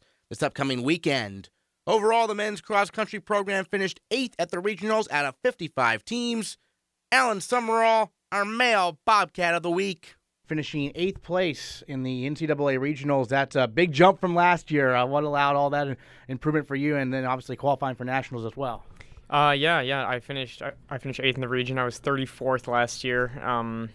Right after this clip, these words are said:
Speaker 3: which was a pretty significant jump. I remember last year I, I just barely managed to make it into the, the, the all-region group, which is the top thirty-five of this year. Um, I was, I, yeah, I jumped, I think, twenty-six places, uh, up to eighth place. I mean, it was just, like, a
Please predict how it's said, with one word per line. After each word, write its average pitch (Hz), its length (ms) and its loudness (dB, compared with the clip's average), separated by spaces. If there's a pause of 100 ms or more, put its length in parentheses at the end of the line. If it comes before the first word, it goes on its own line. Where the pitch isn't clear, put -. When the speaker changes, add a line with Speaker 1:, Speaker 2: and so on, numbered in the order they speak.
(640)
Speaker 3:
which - 160 -12
was 123 120 -2
a 120 100 0
pretty 131 260 -6
significant 123 640 -4
jump. 120 180 0
I 120 40 -2
remember 117 200 -4
last 117 260 0
year 117 140 0
I, 117 220 0
I 123 80 -4
just 120 260 -6 (220)
barely 123 340 2
managed 117 320 -4
to - 60 -12
make 120 200 -4
it 127 60 -4
into 117 160 -6
the, 110 320 -8
the, 107 320 -12
the 117 80 -8
all-region 120 640 -4
group, 127 240 -8
which 117 160 -8
is 107 140 -12
the - 40 -20
top 110 140 -2
thirty-five 113 420 -4
of 107 60 -12
this 110 180 -10
year. 113 300 -2
Um, 101 400 -8 (880)
I - 80 0
was, 113 300 -6 (260)
I, 101 200 -10 (460)
yeah, 120 120 0
I 113 80 0
jumped, 113 260 -4
I - 20 -6
think, 113 160 -12
twenty-six 120 420 -8
places, 123 580 -4
uh, 110 220 -2 (120)
up 127 120 -8
to - 80 -10
eighth 117 200 -6
place. 117 300 -4
I 80 40 -8
mean, 110 120 -8
it 113 40 -4
was 110 100 -8
just, 117 120 -8
like, 113 100 -6
a 107 140 -6